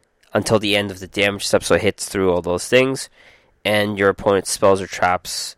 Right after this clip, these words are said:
face-ups are negated. And then if it destroys an opponent's monster, then you can destroy all of their spells and traps. So it's a, it's a high risk, high reward,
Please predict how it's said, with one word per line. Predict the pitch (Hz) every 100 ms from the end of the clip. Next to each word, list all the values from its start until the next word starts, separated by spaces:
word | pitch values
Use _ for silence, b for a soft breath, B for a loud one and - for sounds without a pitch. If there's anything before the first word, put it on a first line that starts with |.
| _
face-ups | _ - 139 135 98 -
are | 92
negated. | 95 90 101 104 98 98 - _ _ _ _ _ _ _ _ _ _ _ _ - -
And | 107
then | 113 104
if | 101 - _ _ _ _ _ _ _
it | _
destroys | 104 - - 123 127 120 107 - - _ _ _ _ _ _
an | 113
opponent's | 110 - 98 95 -
monster, | 90 92 - 92 90 90 _ _ _ _ _ _
then | 104 101
you |
can | 104
destroy | 98 95 - - 107 98 87
all | 95
of | 90
their | -
spells | - - 90
and | 82
traps. | - - - -
So | 110
it's | -
a, | 151 _ -
it's | 123
a | 165 143 123
high | 120
risk, | 127 120 -
high | 110
reward, | 107 98 90 92 87